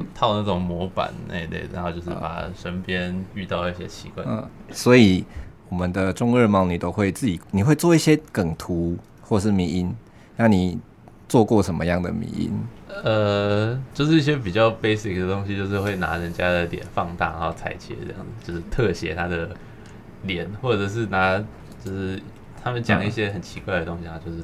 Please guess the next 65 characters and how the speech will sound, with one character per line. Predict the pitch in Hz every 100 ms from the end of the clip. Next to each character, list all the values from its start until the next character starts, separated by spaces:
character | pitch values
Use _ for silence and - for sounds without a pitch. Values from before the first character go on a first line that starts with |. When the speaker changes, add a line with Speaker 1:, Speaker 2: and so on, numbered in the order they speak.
| -
Speaker 1:
套 | 90 78
上 | 85 - - - -
模 | 85 85 87
板， | - - 107 - -
或 | 87
者 | 82
是 | 90
模 | 87 85 95
拟， | 104 85 82 - -
可 | -
能 | 85 85
我 |
在 | 92 95
聊 | 85 87
天 | 101 98
群 | - 85
组 | 87 87
或 | 87
者 | 82 82
是 | 85
聊 | 85 82
天 | 85 92
情 | - 82
况 | 85 85
发 | 80 85 82
生 | 90
的 | 82
东 | 80 82
西， | - 80
Speaker 2:
嗯。 |
Speaker 1:
就 | 82
是 | 82 82 - - - -
把 | 80
它 | 80 80 85 - -
做 | 85 85
成 | 82
一 | 82
张 | 85 80 82 98 - - -
用 | 104 98
类 | 123 113
似 | 92 - 98
情 | 92 - 90
境 | 95 107 87
的 | 85 85 - 113 -
梗 | - 82
图， | - 85
然 | 85
后 | 82
去 | 90
模 | 82 82 82
拟 | 85 - -
当 | 82 85
下 | 82
的 | -
情 | - -
况。 | - - - - -
Speaker 2:
你 | 101 95
这 | 139
样 | 143
讲 | - 87
有 | 90 95
点 | 98 90 92 -
Speaker 1:
就 | 147
是 | 147 151
像 | 170 147 135